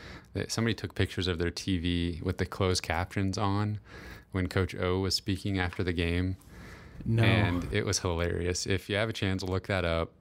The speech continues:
Speaker 1: because
Speaker 2: Just because it, it didn't know what he was saying,
Speaker 1: Yeah,
Speaker 2: essentially.
Speaker 1: it had no idea what to put up there. It's just,
Speaker 2: Oh,
Speaker 1: like,
Speaker 2: God.
Speaker 1: nonsense words just, like, thrown
Speaker 2: He
Speaker 1: together.
Speaker 2: is horrible to listen to.
Speaker 1: <laughs>
Speaker 2: Like, it's kinda funny for a little bit, and you're just like, "Okay, God, shut up."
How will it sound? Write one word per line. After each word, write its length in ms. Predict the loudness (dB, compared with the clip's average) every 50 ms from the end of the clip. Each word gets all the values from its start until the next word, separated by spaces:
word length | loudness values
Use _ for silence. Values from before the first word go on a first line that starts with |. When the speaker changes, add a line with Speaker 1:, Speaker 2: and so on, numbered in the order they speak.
| -8 -4
Speaker 1:
because 240 | -4 0 4 6
Speaker 2:
Just 140 | 6 6 6
because 320 | 6 6 6 4 4 4 4
it, 140 | 2 0 0 0 2
it 140 | 4 4 4
didn't 200 | 4 4 4 4
know 80 | 4 6
what 100 | 6 6
he 60 | 4
was 120 | 4 4
saying, 260 | 4 4 6 6 6
Speaker 1:
Yeah, 160 | 6 6 6 6
Speaker 2:
essentially. 320 | 6 6 4 4 4 4
Speaker 1:
it 40 | 4
had 140 | 4 2 2
no 300 | 2 2 2 2 2 2
idea 300 | 0 0 0 0 0 2
what 160 | 2 0 -2
to 60 | -4
put 160 | -4 -2 -2 0
up 80 | 0 2
there. 140 | 2 2 2
It's 100 | 2 2
just, 120 | 4 4 4
Speaker 2:
Oh, 40 |
Speaker 1:
like, 120 | 4 4 4
Speaker 2:
God. 200 | 4 4 4 6
Speaker 1:
nonsense 540 | 6 6 6 4 4 2 0 0 -2 0 0
words 300 | 0 2 2 0 0 -2
just, 220 | -2 0 0 2 2
like, 120 | 0 0
thrown 240 | -2 -2 0 4 4
Speaker 2:
He 140 | 6 6 6
Speaker 1:
together. 300 | 6 6 4 4 2 2
Speaker 2:
is 60 | 4
horrible 340 | 4 6 6 4 4 4 4
to 80 | 4
listen 340 | 4 6 6 6 6 6 6
to. 300 | 6 6 6 4 4 2 2
Speaker 1:
<laughs> 40 |
Speaker 2:
Like, 220 | 2 2 2 2 2
it's 160 | 2 2 4
kinda 200 | 4 4 6 6
funny 260 | 4 4 4 4 4 4
for 100 | 4 4
a 40 | 6
little 160 | 6 6 6
bit, 160 | 4 4 4
and 80 | 4 2
you're 100 | 2 2
just 140 | 2 2 2
like, 100 | 4 4
"Okay, 220 | 4 4 4 2
God, 320 | 0 2 2 2 2 2 4
shut 160 | 2 2 4
up." 160 | 2 2 2